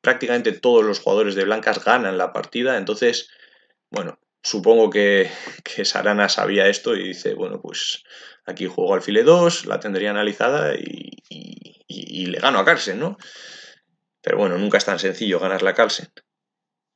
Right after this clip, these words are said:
Entonces, eh, bueno, pues Carlsen no entra en esto porque, porque sabe que no, que no debe y juega D cinco.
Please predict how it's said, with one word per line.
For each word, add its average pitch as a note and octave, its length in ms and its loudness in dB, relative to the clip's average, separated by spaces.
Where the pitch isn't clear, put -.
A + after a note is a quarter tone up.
Entonces, D3+ 800 6
eh, G#2+ 520 6
bueno, G2 380 -4
pues - 400 -8
Carlsen G2 380 -2
no G2+ 120 0
entra G2 240 2
en G#2+ 80 4
esto F#2+ 300 0
porque, - 680 -12
porque - 360 -14
sabe F#2+ 340 -2
que - 140 -12
no, F#2 720 -14
que F#2+ 120 0
no G#2 100 4
debe C3 400 4
y G2 160 -2
juega D#3 320 0
D C#3+ 140 6
cinco. - 480 -8